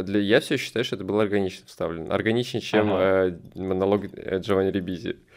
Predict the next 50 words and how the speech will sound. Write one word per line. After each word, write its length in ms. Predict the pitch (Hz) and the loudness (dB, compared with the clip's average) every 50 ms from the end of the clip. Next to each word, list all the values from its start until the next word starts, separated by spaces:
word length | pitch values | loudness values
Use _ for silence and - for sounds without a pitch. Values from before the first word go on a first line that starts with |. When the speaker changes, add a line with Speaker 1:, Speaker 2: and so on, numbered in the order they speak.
| - - - - - - - - | -20 -20 -20 -20 -20 -10 -4 -2
Speaker 2:
Ага. 280 | 107 104 107 104 104 104 | -2 -2 -2 -4 -6 -2
Ну, 140 | 120 131 139 | -2 0 2
щас 240 | - 180 - - | 2 2 2 4
мне 80 | 175 160 | 2 2
тоже, 200 | 151 190 180 147 | 4 4 4 4
на 100 | 127 117 | 4 4
самом 160 | 113 - 120 117 | 2 2 2 2
деле, 160 | 120 113 104 | 2 0 2
так 200 | - 110 107 - | 0 0 0 2
резанул 640 | 110 113 110 104 120 120 127 127 120 110 101 101 | 2 2 4 4 2 2 2 2 2 2 0 -2
слух 380 | - - - 123 135 147 135 - | -6 -2 0 2 2 4 2 0
и 20 | 104 | 2
глаз 280 | 98 104 104 107 107 - | 4 4 4 4 2 -2
вся 180 | - - 98 95 | -4 -2 0 2
эта 220 | 98 95 - - | 2 0 0 -2
вот 140 | 95 98 101 | -2 -2 -2
сцена. 680 | - - - 107 107 113 110 101 92 92 95 95 95 95 - - - - - - - - - | -4 -2 2 4 4 4 2 0 2 2 2 2 0 -2 -6 -12 -16 -14 -14 -16 -18 -8 -2
Э, 320 | - 101 101 101 101 202 196 - | 2 4 4 6 4 4 2 0
к 60 | - | -2
счастью, 480 | - - 135 143 160 160 - - 135 | 0 2 4 4 2 0 0 -2 -2
потом 1080 | - - 110 104 - 127 123 139 135 127 117 110 104 98 98 98 98 98 98 98 95 87 - | 0 2 0 0 2 2 4 4 4 4 2 0 0 -2 -4 -4 -6 -6 -6 -6 -8 -8 -2
такого 380 | - 107 101 - 123 123 117 117 | -2 -2 0 2 2 4 4 4
особо 320 | 113 - - 117 101 101 | 2 2 -2 -2 0 4
Speaker 1:
Да. 120 | 104 107 104 | 6 6 6
Speaker 2:
не 60 | 101 | 6
было. 140 | 92 87 92 | 4 2 0
Ну, 40 | 98 | -2
потому 300 | - - - 120 139 139 | -2 -2 -2 -2 -2 -2
что 120 | - - - | -4 -6 -12
тут 140 | - 139 | -12 -10
используется 540 | - - - - 147 139 131 131 123 110 - | -10 -10 -2 2 2 2 4 2 -2 -4 -2
такой 260 | - 117 - - 127 | -4 -2 2 2 2
девайс, 380 | 113 107 113 113 131 143 131 101 | 4 6 4 6 6 6 4 4
да, 180 | 92 101 104 104 | 4 4 4 4
что 220 | - - - 98 | 2 -2 -6 -2
там 340 | - 104 101 101 98 98 98 | 0 0 0 0 -2 -2 -4
Джейк 300 | 90 104 107 107 104 - | 0 2 2 2 0 -2
Салли 320 | - - 117 107 104 98 | 0 0 2 2 2 2
ведет 280 | 92 101 101 107 107 101 | 2 2 2 2 0 0
вот 140 | 101 92 - | -2 -2 -2
этот 260 | 101 92 92 - - | -4 -4 -6 -10 -4
вот, 280 | 104 104 101 - - - | -4 -4 -4 -4 -2 0
э, 140 | 98 95 95 | 2 2 2
блок, 520 | 101 104 101 110 117 127 139 143 - - | 0 0 0 2 4 4 4 2 0 -4
видимо. 300 | 98 92 95 98 120 123 | -4 -4 -2 -2 2 6
Speaker 1:
Вот, 300 | 143 180 170 165 139 92 | 6 8 8 8 6 6
у 60 | 123 117 | 4 4
меня, 240 | 123 139 151 165 | 4 6 6 4
типа, 240 | 156 - 147 127 127 | 4 2 0 0 0
вторая 760 | 120 - - 127 135 143 151 147 131 117 107 104 92 - 80 | -2 0 2 4 4 6 6 6 6 6 6 4 2 -2 -6